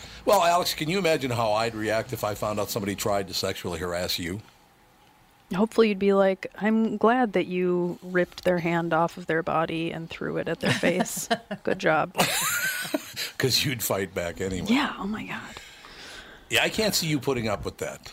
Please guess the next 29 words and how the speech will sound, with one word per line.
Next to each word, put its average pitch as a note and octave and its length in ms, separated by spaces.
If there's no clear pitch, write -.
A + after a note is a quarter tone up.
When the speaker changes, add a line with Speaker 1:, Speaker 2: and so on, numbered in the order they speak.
Speaker 2:
No, D#3+ 180
zero F#3 460
percent D#3+ 520
of, E3 180
I A3 100
mean, A3+ 160
even C4+ 300
when C#4 120
I'm F#3 260
catcalled, G3+ 760
I E3+ 300
lose D#3 500
my D#3 440
friggin' D#3 600
mind. - 340
Speaker 1:
Was A2+ 120
that A#2+ 160
'cause G#2+ 180
of G#2+ 60
New G2+ 80
York, G2 320
when F#2+ 80
you F#2 80
lived F#2+ 180
in F#2 80
New F2+ 80
York F2 240
City? F#2 300
Speaker 2:
Yes. - 340